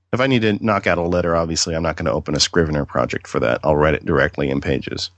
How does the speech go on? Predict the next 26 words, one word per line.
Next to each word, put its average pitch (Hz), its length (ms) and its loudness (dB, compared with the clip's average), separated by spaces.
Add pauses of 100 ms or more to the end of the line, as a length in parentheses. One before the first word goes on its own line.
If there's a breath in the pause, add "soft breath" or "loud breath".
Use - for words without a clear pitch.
(1600 soft breath)
For 104 300 0
the - 120 0
quick - 240 -2
and 98 140 4
dirty 110 300 2
type 69 260 -2
stuff, - 560 -6 (540 soft breath)
um, 76 440 -2 (400)
I'll 87 160 4
probably 87 380 0
use 80 160 -2
Pages, 80 800 0 (240)
um, 71 340 -2 (160)
and 120 220 2
occasionally 87 600 0
Lightroom, 67 540 -4 (400)
uh, 62 280 -2 (760 loud breath)
or 120 160 4
a 110 60 0
text 82 320 0
editor, 71 360 0
you 73 60 -2
know, 71 80 -2
like 67 180 -4
TextEdit. - 580 -4 (100)
But, 87 260 2